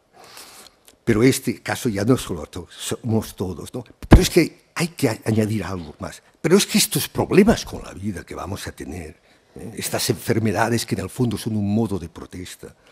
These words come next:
van a ser problemas políticos, ¿eh? Hoy, es decir, hoy todos somos potencialmente anomalías, ¿no? Todos somos potencialmente anomalías.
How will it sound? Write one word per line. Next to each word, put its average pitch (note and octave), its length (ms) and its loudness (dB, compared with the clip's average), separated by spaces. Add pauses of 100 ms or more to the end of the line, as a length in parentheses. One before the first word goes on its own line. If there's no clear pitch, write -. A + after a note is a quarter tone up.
(240)
van A#2 200 2
a G2+ 60 -4
ser G2+ 180 -4
problemas D#2 540 -12
políticos, - 800 -12 (160)
¿eh? - 180 -16 (540)
Hoy, C#3+ 240 2
es A2 100 -6
decir, G#2+ 300 -6
hoy C3+ 320 2
todos C3+ 340 2
somos A2 400 -4 (300)
potencialmente F2+ 920 -6 (120)
anomalías, E2 720 -10 (260)
¿no? F#2+ 100 -16 (460)
Todos A#2 240 2
somos G#2 320 -2
potencialmente D#2+ 760 -12
anomalías. D#2 480 -10